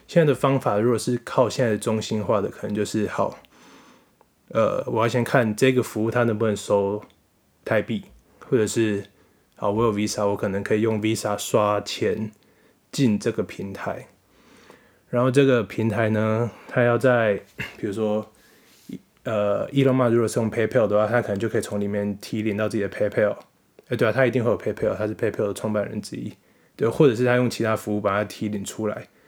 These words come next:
但这些就需要经过非常多的机构跟银行。对，那其实区块链想要解决的事情就是我的口袋跟他口袋之间距离的问题。对，像如果是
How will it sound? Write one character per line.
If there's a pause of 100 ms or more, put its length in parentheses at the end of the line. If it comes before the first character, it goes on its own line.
(340)
但
这
些
就
需
要
经
过
非
常
多
的 (420)
机
构
跟
银
行。 (600)
对，
那
其
实
区
块
链
想
要
解
决 (160)
的
事
情
就
是 (460)
我
的
口
袋
跟
他
口
袋
之
间
距
离
的
问
题。 (520)
对，
像
如
果
是